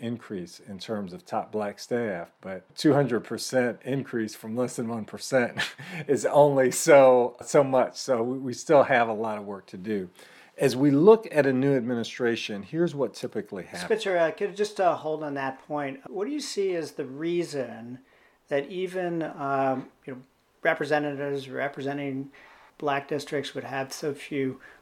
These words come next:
Speaker 2: black staff and that the numbers for Congress would be so low? What's the sort of deeper, uh, explanation you have of why that's been the case?
Speaker 1: Well, I think that there are a few issues that are going on, a number of things that are going on. One would be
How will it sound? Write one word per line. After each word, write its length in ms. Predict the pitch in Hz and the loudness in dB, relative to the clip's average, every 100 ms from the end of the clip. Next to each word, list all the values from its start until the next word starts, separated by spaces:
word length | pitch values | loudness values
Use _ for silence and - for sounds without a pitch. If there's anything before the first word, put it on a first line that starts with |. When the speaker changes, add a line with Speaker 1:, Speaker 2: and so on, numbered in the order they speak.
| - | -12
Speaker 2:
black 240 | 151 135 135 | -6 -6 -6
staff 560 | - 147 131 127 139 | -2 0 2 0 -4
and 140 | 143 127 | -6 -8
that 140 | 123 | -8
the 60 | 139 | -6
numbers 460 | 143 156 151 131 | -4 0 0 0
for 180 | - 151 | -4 -12
Congress 560 | - 147 143 139 135 - | -8 -6 -4 -4 -8 -10
would 220 | 139 - | -14 -14
be 140 | 151 | -14
so 320 | 151 - 147 | -12 -4 -2
low? 500 | 135 131 135 135 127 127 - _ - | -2 -2 -4 -4 -4 -8 -20 _ -8
What's 180 | 175 | -6
the 120 | - 190 | -4 -4
sort 180 | 196 | -4
of 160 | 170 127 | -6 -6
deeper, 640 | 147 151 165 151 139 139 - | -6 -4 0 2 2 0 -4
uh, 220 | 151 131 - | -4 -4 -4
explanation 800 | 151 - - 147 202 220 156 135 | -8 -8 -12 -10 -8 -8 -8 -8
you 140 | 131 | -8
have 440 | 123 131 123 127 - | -10 -10 -10 -12 -14
of 200 | 143 135 | -14 -4
why 180 | 139 139 | -2 -2
that's 240 | 139 135 | -4 -8
been 200 | - 139 | -10 -14
the 60 | 131 | -14
case? 460 | - 151 - - - | -14 -18 -18 -18 0
Speaker 1:
Well, 140 | 143 156 | 8 8
I 60 | |
think 260 | 147 180 143 | 8 4 4
that 140 | 143 | 2
there 140 | 135 123 | 4 6
are 60 | |
a 20 | |
few 680 | 104 - 127 120 113 104 98 - | 4 -2 -2 2 2 2 -2 -6
issues 400 | 104 - 95 87 | -4 -2 -4 -6
that 120 | 92 | -8
are 60 | |
going 420 | 87 95 92 90 87 | -8 -8 -8 -10 -12
on, 480 | 85 85 87 85 92 | -12 -12 -14 -18 -16
a 260 | 90 87 90 | -14 -14 -14
number 380 | 95 101 92 90 | -6 -4 -2 -6
of 80 | 82 | -8
things 240 | 95 85 | -12 -12
that 100 | 92 | -10
are 40 | 90 | -10
going 320 | 87 87 85 | -10 -12 -14
on. 240 | 85 87 _ - _ _ - | -20 -20 _ -20 _ _ -8
One 440 | 107 120 151 160 | 4 8 8 8
would 240 | 135 117 95 | 4 2 2
be 600 | 107 101 92 92 92 | 0 0 -2 -6 -10